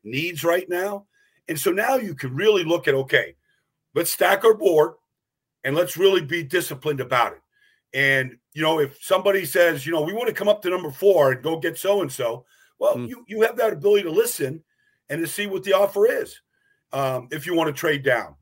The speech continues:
Speaker 1: or if you wanna move up to go get an elite player, whatever it might be. Um, and those two picks at the top of the second round are a big part of this. Um, you know, to me, this is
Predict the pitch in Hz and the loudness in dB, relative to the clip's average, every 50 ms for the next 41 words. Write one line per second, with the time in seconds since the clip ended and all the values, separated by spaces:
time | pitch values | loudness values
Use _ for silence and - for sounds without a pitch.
0 | _ _ _ - 190 196 190 - - 208 196 185 185 175 175 175 170 160 139 147 | _ _ _ 2 2 2 2 0 -2 -2 0 0 2 2 2 0 0 0 0 0
1 | 135 117 - - _ _ _ - 151 147 160 165 160 147 135 151 147 143 - - | 0 0 -2 -8 _ _ _ -12 -8 -2 -2 -2 0 0 0 0 -2 -2 -4 -10
2 | 120 123 127 131 135 143 135 135 _ - 131 120 110 107 120 160 196 208 190 180 | -10 -8 -8 -6 -8 -8 -10 -10 _ -6 -6 -4 -4 -2 0 4 4 4 4 2
3 | 170 147 147 147 143 135 - 240 254 226 156 120 - _ _ _ _ _ _ _ | -2 -2 -2 -4 -4 -6 -8 -10 -10 -8 -8 -8 -10 _ _ _ _ _ _ _
4 | _ _ _ - 127 131 131 127 123 - - 165 160 180 185 180 185 - 208 202 | _ _ _ -6 -2 0 0 0 -2 -2 -6 -6 -2 0 0 0 -2 -4 -10 -8
5 | - - 196 170 - 175 160 147 - - 165 156 160 - - 156 135 - 165 156 | -6 -6 -6 -6 -6 -10 -18 -16 -6 0 0 0 0 -2 -10 -10 -6 -4 -4 -4
6 | - - 147 143 143 147 151 147 135 107 101 143 151 139 - - - 143 147 143 | -4 -6 -6 -4 -2 -2 -2 -2 -4 -6 -6 -8 -10 -8 -6 -4 -2 -2 -2 -2
7 | 139 151 170 - - - _ _ _ _ _ _ _ _ _ - 123 131 127 127 | -6 -8 -10 -10 -14 -18 _ _ _ _ _ _ _ _ _ -10 -8 -6 -6 -6
8 | 123 123 120 - _ _ - 202 202 170 151 - 170 175 220 254 254 233 202 165 | -6 -8 -8 -12 _ _ -8 -4 -4 -4 -4 -4 -8 -8 -6 -6 -4 -4 -2 -2
9 | 143 135 131 - _ _ _ _ _ _ _ _ _ _ _ _ _ _ - 202 | -4 -4 -8 -10 _ _ _ _ _ _ _ _ _ _ _ _ _ _ -2 -2
10 | 214 214 - 214 190 160 135 - - - | -2 -2 -2 -4 -4 -4 -6 -8 -12 -16